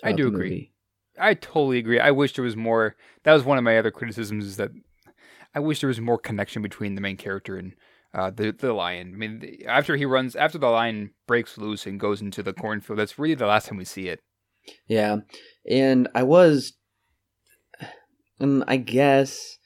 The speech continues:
Speaker 2: you could say, like we said earlier, that I don't know, kind of this lion and the, the uncles are almost interchangeable in a way.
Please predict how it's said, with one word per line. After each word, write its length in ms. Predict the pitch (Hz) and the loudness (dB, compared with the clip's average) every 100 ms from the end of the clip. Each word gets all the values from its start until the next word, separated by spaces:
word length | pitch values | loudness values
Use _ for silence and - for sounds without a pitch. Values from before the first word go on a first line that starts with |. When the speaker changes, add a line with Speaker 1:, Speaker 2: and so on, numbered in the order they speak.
| _ _ _ _ _ | _ _ _ _ _
Speaker 2:
you 240 | 120 120 | 0 0
could 400 | 113 - 139 147 | 0 4 6 6
say, 420 | 139 151 147 147 143 | 6 6 10 10 8
like 280 | 117 120 | 6 4
we 140 | 131 117 | 4 2
said 460 | - 123 120 110 - | 4 6 6 4 4
earlier, 580 | 113 123 123 123 120 | 4 6 6 4 4
that 480 | 117 113 107 104 101 _ _ _ _ _ _ _ _ _ _ _ _ _ - | 2 0 -2 -2 -6 _ _ _ _ _ _ _ _ _ _ _ _ _ -2
I 40 | 135 | 2
don't 80 | 135 | 4
know, 140 | 110 | 4
kind 280 | - 151 185 | 2 2 4
of 140 | 156 | 4
this 180 | 127 131 | 4 4
lion 640 | 123 110 113 123 127 131 123 - | 2 2 2 2 2 2 0 0
and 580 | 117 120 113 107 104 95 | 0 0 0 -2 -2 -4
the, 440 | 98 110 104 - - | -4 2 2 0 -6
the 160 | - 117 | -4 0
uncles 400 | 143 170 170 - | 2 4 2 0
are 200 | 113 - | 0 2
almost 360 | 127 165 180 - | 4 4 2 0
interchangeable 1120 | 139 127 - 104 110 127 135 143 147 147 - | 0 0 -2 -6 -2 0 4 6 6 4 -2
in 140 | 139 | 2
a 60 | 143 | 4
way. 400 | 143 143 147 | 6 8 6